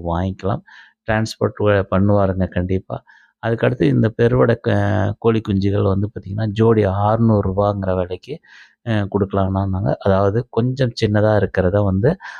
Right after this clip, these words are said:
ஐந்நூறு ரூபாய்க்கும், நல்ல பெருவட்டில் இருக்கிறது ஆறுநூறு ரூபாய்க்கும் கொடுக்கலாம்னாங்க. எல்லாமே ஒரே மாசத்து குஞ்சுகள் தாங்க. ஒண்ணு கொஞ்சம் வளர்ச்சி அதிகமா இருக்கும், ஒண்ணு ஒண்ணு ம-, வளர்ச்சி கம்மியா இருக்கும், இல்லைங்களா? அதை வந்து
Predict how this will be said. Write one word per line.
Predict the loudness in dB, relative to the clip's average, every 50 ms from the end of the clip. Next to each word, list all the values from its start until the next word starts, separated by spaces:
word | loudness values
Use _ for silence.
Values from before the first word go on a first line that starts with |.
| -8 -2
ஐந்நூறு | 0 2 2 4 4 4 4 4
ரூபாய்க்கும், | 4 2 2 2 0 -4 -8 -6 -4
நல்ல | -2 0 2 2 2
பெருவட்டில் | 2 2 2 4 4 4 4 2 2 2 2 2
இருக்கிறது | 2 2 2 2 2 2 2 2 2 0 0
ஆறுநூறு | 0 0 0 0 0 0 2 0
ரூபாய்க்கும் | 0 2 0 -2 -2 -2 -6 -10 -8
கொடுக்கலாம்னாங்க. | -8 -8 -6 -4 -4 -4 -4 -6 -8 -8 -6 -4
எல்லாமே | -4 -2 0 0 0 0 0 0
ஒரே | 2 2 2 4 4 2 2 0
மாசத்து | -2 -4 -4 -6 -8 -10 -10 -10 -10 -10 -12 -18 -20 -20 -20
குஞ்சுகள் | _ -8 -4 -2 -2 0 0 0 0 0
தாங்க. | -2 -2 -2 -2 -2 -4 -4 -6 -12 -20 -20 -20 _ _ -4
ஒண்ணு | -2 0 2 2 4 4 4 4 4
கொஞ்சம் | 4 4 4 4 4 4 2 2 2 2
வளர்ச்சி | 2 2 2 2 2 0 0 0
அதிகமா | 2 2 2 0 0 0 0
இருக்கும், | 0 -2 -2 -2 -2 -2 0
ஒண்ணு | 0 0 0 0
ஒண்ணு | 0 0 0 0
ம-, | 0 0 2 2 2 2
வளர்ச்சி | 2 2 2 0 -2 -4 -10
கம்மியா | -6 -4 -2 0 0 2 2 2
இருக்கும், | 0 -2 -4 -10 -10 -10 -8
இல்லைங்களா? | -8 -4 -4 -4 -2 -2 -2 -2 -2 -4 -8 -18 -20 -20 -20 -16 _
அதை | -4 -2 0 2
வந்து | 2 2 0